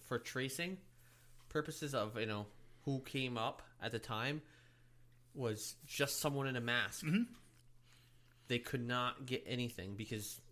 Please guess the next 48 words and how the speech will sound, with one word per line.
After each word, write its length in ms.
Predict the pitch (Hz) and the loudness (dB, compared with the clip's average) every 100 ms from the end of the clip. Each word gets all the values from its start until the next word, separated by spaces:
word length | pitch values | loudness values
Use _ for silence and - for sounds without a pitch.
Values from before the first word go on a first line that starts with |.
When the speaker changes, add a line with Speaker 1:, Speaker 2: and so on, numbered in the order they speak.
| - - | -16 -6
Speaker 1:
you're 100 | 262 | -2
not 180 | 196 | 0
gonna 200 | - 113 98 - - - - - - - - - - | 0 -2 -4 -10 -20 -20 -20 -20 -20 -20 -20 -20 -10
see 280 | - 131 - | -4 -2 -2
anything 340 | 110 135 113 | -2 -2 -4
at 80 | 98 | -2
all 340 | 120 92 113 - - - | -2 -2 -6 -10 -20 -6
on 200 | 123 113 | -4 -2
it. 60 | |
You're 160 | 107 117 | -2 -2
not 120 | 120 | -2
gonna 120 | 127 | -4
see 260 | 117 123 113 | -4 -2 0
a, 240 | 107 104 | 2 2
uh, 240 | 101 98 98 - - - - - - - 87 - | 0 0 -2 -6 -18 -20 -20 -20 -20 -14 -12 -8
a 80 | - | -8
person, 400 | 123 131 135 120 107 | -4 -2 0 -2 -2
you 60 | |
know, 40 | 107 | -2
'cause 120 | 113 107 | -4 -4
you 80 | |
have 80 | 104 | -2
a 60 | 107 | 0
mask 380 | 104 98 95 - | 0 0 -2 -4
on. 180 | 98 101 | -2 2
Speaker 2:
Right. 80 | |
Speaker 1:
You're 80 | 139 | 2
not 80 | 123 | 2
gonna 120 | 139 | 0
get 80 | 127 | 0
any 160 | 135 135 | 0 0
f-, 360 | - - - | -6 -18 -8
fingerprints 560 | - 135 127 - 120 113 | -2 0 0 2 2 2
because 300 | 123 117 110 | -2 -2 2
so 100 | - | 4
Speaker 2:
He 40 | |
was 40 | 131 | 6
Speaker 1:
many 60 | 135 | 6
Speaker 2:
wearing 140 | 143 | 4
Speaker 1:
people 140 | 139 | 6
Speaker 2:
gloves. 300 | 139 120 - - - - - | 4 4 0 -4 -10 -14 2
Speaker 1:
Well, 220 | 165 107 | 4 6
yeah, 120 | 175 | 4
but 140 | 160 - | 2 0
so 120 | 175 | 2
many 160 | 165 | 4
people 340 | 147 190 - 151 | 4 2 2 2
take, 480 | - 151 135 - | 4 4 4 0